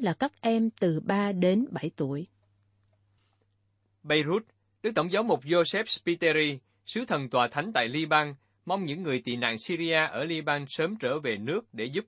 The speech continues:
Speaker 2: tái thiết Syria. Trong cuộc phỏng vấn dành cho Đài Vatican truyền đi hôm hai mươi mốt tháng ba vừa qua, Đức Tổng giáo mục Spiteri ca ngợi những cố gắng rất lớn của chính phủ Liban trong việc đón tiếp và giúp đỡ những người Syria trốn chạy chiến tranh.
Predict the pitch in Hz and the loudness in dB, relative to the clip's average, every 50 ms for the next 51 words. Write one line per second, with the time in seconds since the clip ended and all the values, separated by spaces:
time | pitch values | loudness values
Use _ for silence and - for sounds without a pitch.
0 | _ - 156 156 185 185 - 196 220 - - 170 143 135 135 131 123 120 113 113 | _ -2 -2 -2 -2 -4 -8 -10 -8 -8 -6 -6 -4 -2 0 0 2 0 0 -2
1 | _ _ _ _ _ _ _ _ _ _ _ _ _ _ _ _ _ - 170 160 | _ _ _ _ _ _ _ _ _ _ _ _ _ _ _ _ _ -4 -4 -2
2 | - 143 120 - - 120 147 151 156 147 196 214 147 123 113 110 - 147 147 131 | -2 -4 -4 -2 -4 -4 -2 0 0 0 0 0 -2 -2 -2 0 0 0 2 4
3 | 117 110 104 127 131 131 143 139 - - 135 131 123 123 - - 127 120 113 113 | 2 2 2 0 -2 -2 -2 -6 -2 0 0 0 0 -4 -10 -6 -4 -4 -4 -2
4 | 135 147 151 147 160 156 147 151 156 151 151 151 156 185 220 - - 180 190 185 | -2 -2 -2 -2 -4 -6 -4 -2 -4 -2 -2 0 0 -2 -2 -2 -8 -8 -6 -2
5 | 160 143 135 120 - 113 107 101 _ - 131 131 127 123 - _ _ _ _ _ | 0 0 0 0 -2 -6 -8 -8 _ 0 4 4 4 4 2 _ _ _ _ _
6 | _ _ - 208 208 135 135 160 160 180 208 214 208 - - - - - - 170 | _ _ -10 -4 -2 -2 -2 0 0 0 0 2 0 -2 -2 -4 -10 -6 -4 -4
7 | 165 165 165 156 151 156 156 147 139 - - 165 160 160 147 123 113 110 107 107 | -4 0 0 0 2 2 0 0 -2 0 0 0 0 0 0 0 0 0 -2 -2
8 | 104 110 135 - 165 175 180 165 156 170 196 190 202 - _ - 170 165 196 240 | -6 -8 -6 -4 -4 -2 -2 -2 -4 -4 -2 -6 -8 -8 _ 0 2 2 2 0
9 | 220 139 143 139 - 180 208 - 113 113 143 156 151 147 143 151 135 139 135 127 | -4 -8 -8 -6 -6 -8 -6 -6 -6 -6 -4 -4 -4 -2 2 2 2 2 0 -6
10 | _ _ _ _ _ _ - 196 196 160 139 120 - - 143 151 196 208 - - | _ _ _ _ _ _ -6 -6 -4 -2 -4 -4 -2 0 0 0 0 -2 -4 -4
11 | 220 254 - - 127 110 113 156 175 - 151 120 117 139 165 135 131 156 156 135 | -6 -4 -4 -4 -4 -2 -2 -4 -6 -4 -4 -2 -2 -2 -2 -4 -8 -8 -6 -6
12 | 113 107 - - 151 147 151 147 147 143 143 131 - 151 170 190 - - 101 90 | -6 -6 -4 -6 -4 -2 -2 0 2 2 2 2 0 -2 -2 -2 -2 -4 -4 -4
13 | - - 131 151 - 165 139 127 113 | -6 -10 -10 -6 0 0 0 0 -2